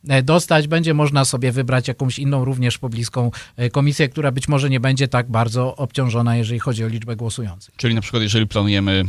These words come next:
Speaker 2: w czternastego października wyjazd na Florydę, czy do Kalifornii, czy do Nowego Jorku, możemy zarejestrować się w tamtej komisji wyborczej, mimo tego, że na co dzień mieszkamy w Chicago.
Speaker 1: Dokładnie tak, można zrobić to od razu, nie trzeba się najpierw rejestrować tu, a potem przerejestrowywać.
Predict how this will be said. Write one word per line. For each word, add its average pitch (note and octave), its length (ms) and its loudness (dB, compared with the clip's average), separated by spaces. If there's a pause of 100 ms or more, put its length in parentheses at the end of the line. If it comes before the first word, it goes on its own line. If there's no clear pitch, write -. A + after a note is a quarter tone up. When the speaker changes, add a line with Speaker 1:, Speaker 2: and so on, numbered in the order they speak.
(180)
Speaker 2:
w - 120 -20
czternastego G2 540 -4
października F#2+ 720 -2 (400)
wyjazd C#3+ 600 2
na C#3+ 140 0
Florydę, A2+ 520 2
czy - 160 -2
do C3 100 -2
Kalifornii, A2+ 580 0
czy C3+ 120 -2
do C3 60 -2
Nowego C3 280 0
Jorku, A2 340 2 (360)
możemy A#2+ 300 -2
zarejestrować G#2 640 -4
się - 140 -2 (260)
w - 100 -20
tamtej D3 400 0
komisji A#2+ 300 0
wyborczej, G#2+ 600 -4
mimo E3+ 180 2
tego, E3+ 260 -4
że E3 240 -6
na E3+ 140 -12
co C#3 140 -8
dzień F3 160 -4
mieszkamy D3+ 480 -4
w - 80 -12
Chicago. E2 360 0
Speaker 1:
Dokładnie E3 460 4
tak, E3 300 4
można C#3+ 280 0
zrobić B2+ 320 -2
to C3+ 100 0
od C3+ 100 -2
razu, E3+ 240 2
nie C#3+ 140 0
trzeba C#3 260 0
się C3+ 120 -4
najpierw C3+ 380 -2
rejestrować A#2+ 540 -2
tu, D3+ 160 -4
a A#2 80 0
potem B2+ 260 -2
przerejestrowywać. D#3 920 2